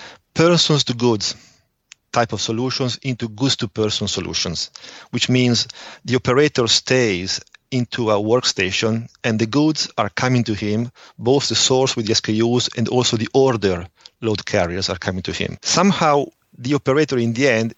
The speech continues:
is picking from one position and dropping into another one continuously. So somehow we are asking the operators to behave like robots. So instead of having a robot which needs to be taught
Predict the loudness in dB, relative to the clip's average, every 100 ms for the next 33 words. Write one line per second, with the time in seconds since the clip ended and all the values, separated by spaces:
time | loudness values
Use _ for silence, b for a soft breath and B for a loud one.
0 | -6 -6 -6 _ -4 -4 -4 -6 -2 -2
1 | 0 0 -2 -4 -2 -4 -4 -4 -4 -4
2 | -2 0 0 0 -2 -2 -2 -2 -2 -4
3 | -6 -2 -2 2 0 0 -4 -4 -2 0
4 | 2 2 2 2 2 2 2 0 -2 0
5 | 2 4 2 0 B B B B _ 0
6 | 2 2 -2 -6 -6 -6 -6 -4 -2 -2
7 | -4 -6 -6 -10 -6 -4 0 0 0 -2
8 | -4 -2 -4 -2 -4 -6 -8 -10 B B
9 | -4 -4 B B B -4 0 0 2 2
10 | 4 2 2 0 0 2 -2 -4 -10 b
11 | b b -8 -2 0 0 -4 -6 -8 -6
12 | -6 -6 -8 -8 -10 -2 2 2 0